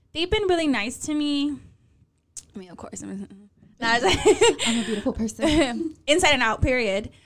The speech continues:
Speaker 1: No, they've been really respectful to me. Um, some I got to know more than others. Um, and then when I did get to know them, I was like, "Oh, okay, I understand why A, B, and C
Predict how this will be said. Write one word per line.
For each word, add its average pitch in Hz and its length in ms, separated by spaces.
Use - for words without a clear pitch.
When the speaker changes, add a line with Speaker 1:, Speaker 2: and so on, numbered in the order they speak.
Speaker 1:
No, 339 200
they've 359 180
been 392 160
really 370 180
respectful 285 840
to 320 120
me. 294 460
Um, 226 600
some 277 280
I 339 60
got 339 200
to 330 100
know 269 180
more 254 240
than 226 220
others. 254 880
Um, 220 600
and 240 180
then 233 160
when 226 120
I 214 100
did 254 180
get 285 140
to 277 100
know 220 220
them, 226 180
I 196 100
was 208 180
like, 240 200
"Oh, 277 440
okay, 196 540
I 339 160
understand 196 760
why 202 400
A, 214 180
B, 202 220
and 185 120
C 233 580